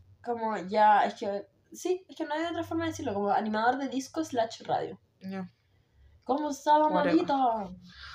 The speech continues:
Speaker 2: Whatever, whatever.
Speaker 1: Sí.
Speaker 2: Y lo otro que quiero
Speaker 1: Como
Speaker 2: comentar.
Speaker 1: el pic de senador cuando presentó a Nico Pino.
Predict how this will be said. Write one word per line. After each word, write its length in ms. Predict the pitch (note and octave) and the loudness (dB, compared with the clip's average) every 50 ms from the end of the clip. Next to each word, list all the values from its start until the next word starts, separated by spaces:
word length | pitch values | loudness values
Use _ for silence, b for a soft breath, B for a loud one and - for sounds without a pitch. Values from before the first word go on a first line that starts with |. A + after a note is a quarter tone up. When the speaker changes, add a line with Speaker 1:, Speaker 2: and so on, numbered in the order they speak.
| B B _ G3+ | B B _ 6
Speaker 2:
Whatever, 220 | G3 F3+ D#3 D#3 F3 F3+ | 6 6 6 6 2 2
whatever. 300 | - F#3 F3+ D3 A2+ F3 - b b b b b b b b b b | 2 4 4 4 4 0 -4 b b b b b b b b b b
Speaker 1:
Sí. 400 | - - - A#3 C4 C#4+ D4 - | -10 -4 -2 0 2 2 0 0
Speaker 2:
Y 40 | - | 2
lo 120 | A3 A3 A3+ | 6 6 6
otro 240 | B3+ - D#4+ F4 D4+ | 6 6 4 0 2
que 300 | - C#4+ D4 D#4+ E4 D4 | 2 2 4 4 2 4
quiero 160 | - C4+ C#4 | 4 4 6
Speaker 1:
Como 120 | C#4+ A3 A3 | 6 6 6
Speaker 2:
comentar. 280 | - G#3 G#3 F3 - | 6 6 6 6 6
Speaker 1:
el 60 | B3 C4 | 4 4
pic 80 | A#3 | 4
de 100 | C#4+ E4+ | 4 4
senador 600 | E4 G4 F4 E4 D#4+ D#4 D#4 D4+ D4 D4 D#4 F#4+ B4 A#4 - - | 4 4 4 4 4 6 6 8 8 8 8 8 6 4 2 4
cuando 560 | - C4+ C4 B3 A#3+ B3 A#3+ A#3 A#3 A#3 A#3 | 6 6 6 8 6 8 8 10 10 8 8
presentó 320 | A#3+ A#3+ B3 A3+ A3+ G#3+ A3 | 6 2 0 -2 0 2 2
a 40 | G#3 | 2
Nico 180 | G3+ F3 - | 2 0 -2
Pino. 200 | C#3+ - - E3+ | -2 -4 -4 -4